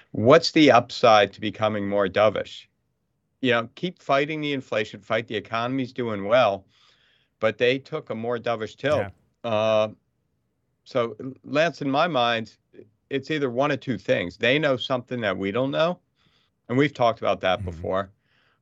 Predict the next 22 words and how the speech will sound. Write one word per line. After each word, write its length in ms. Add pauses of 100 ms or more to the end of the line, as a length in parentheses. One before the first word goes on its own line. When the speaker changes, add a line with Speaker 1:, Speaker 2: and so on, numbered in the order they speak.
(600)
Speaker 1:
You 100
know, 220
maybe 360
the 120
banks 400
are 60
in 60
a 60
lot 160
more 160
trouble 340
than 140
we 80
think, 400 (320)
or 240
they 160
got 180
a 60
tap 360
on 140
their 140
shoulder 500